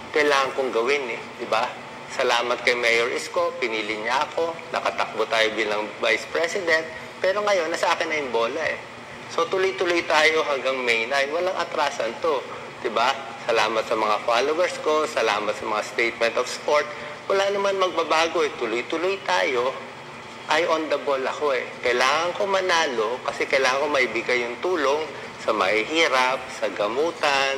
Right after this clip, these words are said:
sa pagkain, di ba? Sabi nga ni Brother Mike Velarde ng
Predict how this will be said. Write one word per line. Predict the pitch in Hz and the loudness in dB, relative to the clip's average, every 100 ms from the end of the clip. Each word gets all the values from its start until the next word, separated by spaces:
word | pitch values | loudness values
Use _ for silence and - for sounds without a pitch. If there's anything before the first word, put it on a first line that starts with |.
| 139 | -4
sa | - 104 | -4 -6
pagkain, | - 98 101 139 151 151 143 143 147 - - - - - | -2 -2 0 2 2 4 4 2 -2 -8 -14 -14 -16 -6
di | |
ba? | 117 104 110 - - - - - - - | -2 0 -2 -4 -12 -14 -14 -14 -14 -4
Sabi | 117 113 117 | -2 0 2
nga | 120 120 | 2 2
ni | 120 | 0
Brother | 110 113 113 120 | 2 2 2 2
Mike | 117 120 117 117 | 2 2 2 2
Velarde | 117 120 127 139 120 | 0 2 2 2 0
ng | 110 | 0